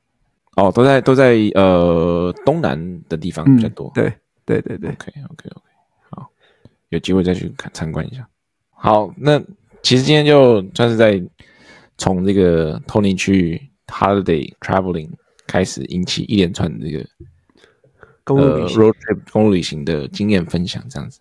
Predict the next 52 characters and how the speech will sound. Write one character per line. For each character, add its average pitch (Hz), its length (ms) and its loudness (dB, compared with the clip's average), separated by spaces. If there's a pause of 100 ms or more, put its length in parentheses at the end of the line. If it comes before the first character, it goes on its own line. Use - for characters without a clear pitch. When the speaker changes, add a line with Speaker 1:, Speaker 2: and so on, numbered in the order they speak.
Speaker 1:
然 85 100 -2
后 90 60 0
最， 127 160 2
最 - 120 0
后 131 140 4
这 113 80 0
边 113 220 0
我 - 100 -4
最 104 120 0
近 101 60 2
看 101 140 2
到 101 40 2
一 92 40 2
个 90 80 0
名 82 180 -4
词 - 200 -10
很 85 80 -8
搞 80 120 -2
笑， - 240 -8 (120)
就 - 100 -6
是 92 80 -2
跟 90 320 -2 (540)
road 104 160 4
trip - 200 0
有 85 100 0
点 80 100 -2
相 80 240 -8
关 76 160 -8
的， 143 60 -18 (120)
跟 101 100 -10
开 120 200 0
车 - 140 -6
很 78 120 -6
相 - 160 -18
关 - 160 -10
的。 - 60 -14
Speaker 2:
哦。 - 20 -20 (160)
Speaker 1:
有 104 100 4
个 110 60 6
名 92 180 -2
词 - 160 -10
他 92 120 0
们 90 100 -4
TikTok、 - 540 -4
抖 80 180 2
音 82 80 -4
在 92 80 2
用， 90 180 2
叫 85 200 -2 (840)
passenger 95 800 0 (320)
princess， - 600 -6 (1040)
呃， - 340 0